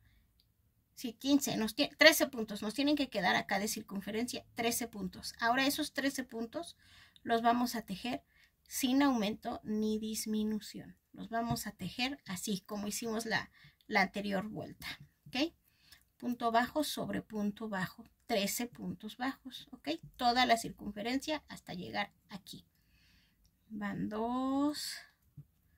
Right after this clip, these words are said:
tres, cuatro, cinco y bueno, así. Y nos vemos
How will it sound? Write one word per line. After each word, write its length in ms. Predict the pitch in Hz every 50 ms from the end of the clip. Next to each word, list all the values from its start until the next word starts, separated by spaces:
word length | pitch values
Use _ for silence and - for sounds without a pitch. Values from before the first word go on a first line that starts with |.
| _ _ _ - - - - - - _ _ _ _ _ _ _ _ -
tres, 960 | - 208 208 202 202 208 214 220 226 233 247 254 262 277 - - - - - - - - _ _ _ _ _ _ _ _ - - _ _ _ _ _ _ _ _ _ _ _ _ _ _ _ _ _
cuatro, 800 | - 214 208 208 202 202 208 - - _ - 254 269 277 294 294 - - _ _ _ _ _ _ _ _ _ _ _ _ _ _ _ _ _ _ _ _ _ _
cinco 1400 | - - - - - - - - - - - 226 233 233 233 226 233 233 233 233 - - 302 294 330 349 349 - _ -
y 120 | - 254 226
bueno, 320 | 214 214 196 208 - - - -
así. 360 | - 202 - - 294 330 370 - - _ _ _ _ _ _ _ _ _ - 156 147 143 - _ _ _ _ _ - - 147
Y 120 | 247 247
nos 160 | 233 214 220
vemos 380 | 226 233 247 254 254 269 - -